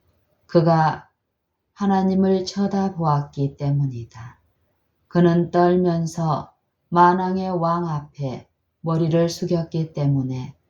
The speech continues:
세상의 주권자들 앞에서 두려움 없이 설 수가 있었다.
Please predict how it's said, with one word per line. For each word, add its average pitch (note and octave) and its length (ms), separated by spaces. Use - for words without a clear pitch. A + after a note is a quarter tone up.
세상의 F#3+ 600
주권자들 F3 720
앞에서 C#3+ 800
두려움 E3 500
없이 D3+ 720
설 E3 280
수가 D3 380
있었다. A2+ 720